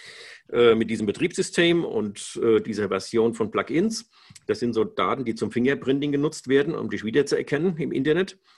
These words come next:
Die werden dann durch ein Allerweltsprofil ersetzt, so dass derjenige, der die Daten kriegt, zwar immer noch Daten kriegt, aber nicht mehr weiß, äh, von wem kamen die eigentlich jetzt und, äh,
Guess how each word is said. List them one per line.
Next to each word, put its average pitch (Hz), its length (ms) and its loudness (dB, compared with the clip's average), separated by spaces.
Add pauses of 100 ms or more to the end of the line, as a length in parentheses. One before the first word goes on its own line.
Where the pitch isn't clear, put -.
(240)
Die 160 260 -2
werden 131 160 2
dann 131 140 0
durch 123 400 0
ein 107 180 -2
Allerweltsprofil 120 800 0
ersetzt, - 580 -2 (300)
so 127 220 0
dass 120 400 -4
derjenige, 117 440 0
der 107 140 0
die 104 120 -6
Daten 98 280 -2
kriegt, - 380 -6 (340)
zwar 104 440 -2
immer 190 220 4
noch 117 140 0
Daten 180 320 0
kriegt, - 460 -4
aber 107 200 -2
nicht 120 240 -2
mehr 131 200 0
weiß, 117 400 -2
äh, 123 240 2
von 113 160 -4
wem 113 120 0
kamen 113 280 0
die 120 120 -4
eigentlich 107 440 -4
jetzt - 340 -2
und, 113 320 -6
äh, 107 300 0